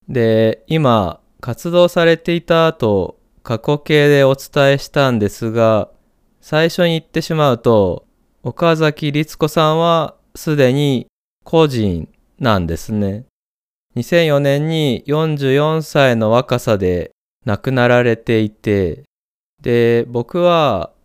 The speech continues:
岡崎さんが亡くなってから随分後になって岡崎さんのことを知りました。多分二千十年前後だと思うんですが、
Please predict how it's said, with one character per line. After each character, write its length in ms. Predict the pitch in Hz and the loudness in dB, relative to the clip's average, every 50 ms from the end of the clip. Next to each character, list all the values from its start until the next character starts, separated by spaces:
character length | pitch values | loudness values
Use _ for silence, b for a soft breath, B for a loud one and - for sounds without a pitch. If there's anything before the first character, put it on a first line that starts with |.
| _ _ _ | _ _ _
岡 300 | - 120 - 165 175 185 | -14 -4 0 0 0 2
崎 220 | 180 180 175 - | 2 0 -2 -2
さ 160 | - 175 160 | -4 -4 -2
ん 20 | 151 | 0
が 100 | 143 127 | 0 0
亡 160 | 127 123 127 | 0 -2 -2
く 160 | - - 170 | -2 -4 -2
な 180 | 170 170 170 170 | -2 0 -2 -2
っ 60 | - | -4
て 300 | _ _ _ - 185 180 | _ _ _ -4 -4 -4
か 200 | 180 - 147 143 | -2 0 0 2
ら 360 | 143 143 143 139 131 120 - 135 | 2 2 2 2 0 0 -2 -4
随 220 | 135 165 175 170 | -4 -2 -2 -2
分 300 | 151 139 113 104 95 - _ _ _ | 0 0 -2 -2 -2 -4 _ _ _
後 280 | - 156 160 - 160 147 | -4 -4 -2 0 0 0
に 80 | 139 | 0
な 140 | 139 135 131 | 0 -2 -4
っ 80 | 131 _ | -4 _
て 440 | _ - 180 175 175 170 165 _ _ _ _ _ _ _ _ _ _ _ _ _ _ | _ -6 -4 -2 -2 -4 -6 _ _ _ _ _ _ _ _ _ _ _ _ _ _
岡 240 | 131 123 - 139 | -6 0 0 0
崎 280 | 131 135 120 117 - - | 2 2 0 0 0 -4
さ 220 | - 135 117 113 | -2 0 0 0
ん 80 | 110 110 | 0 0
の 100 | 110 110 | -2 -2
こ 160 | - 135 131 | -2 -4 -6
と 300 | - - 165 156 135 107 | 0 0 0 2 4 2
を 240 | 95 85 78 - - _ _ | 2 0 -2 -6 -10 _ _
知 180 | - - - 127 | -16 -6 -4 -2
り 100 | 117 113 | -2 -2
ま 160 | 104 101 98 | -2 -2 -4
し 80 | - - | -6 -10
た。 260 | _ - 76 - _ _ _ _ _ _ _ _ _ _ _ _ _ _ _ _ _ _ - | _ -14 -14 -14 _ _ _ _ _ _ _ _ _ _ _ _ _ _ _ _ _ _ 0
多 140 | 180 170 | 0 0
分 160 | 160 147 127 120 | 2 2 0 0
二 120 | 117 120 | -2 -4
千 440 | - - - 175 170 160 151 135 127 | -6 -4 -2 -2 0 0 0 -2 -4
十 420 | 123 131 143 147 151 151 151 151 | -4 -4 -4 -2 -2 -2 -2 -2
年 400 | 147 143 135 139 139 139 139 139 131 | -2 -2 -2 -2 -2 -4 -6 -6 -2
前 340 | 147 147 143 139 127 117 | -2 0 0 0 -2 -2
後 100 | 107 107 | -2 0
だ 160 | 101 98 95 92 | 0 0 -2 -2
と 400 | - - 92 92 90 - _ _ _ _ | -2 -4 -4 -4 -4 -8 _ _ _ _
思 360 | - 120 117 117 117 113 107 | -4 -2 0 2 2 2 2
う 40 | 104 | 0
ん 80 | 98 98 | 0 0
で 120 | 107 107 | -2 -4
す 260 | - - - 123 117 | -4 -6 -6 -6 -4
が、 440 | 117 123 117 113 110 104 107 120 - | -2 0 2 2 2 0 -2 -6 -12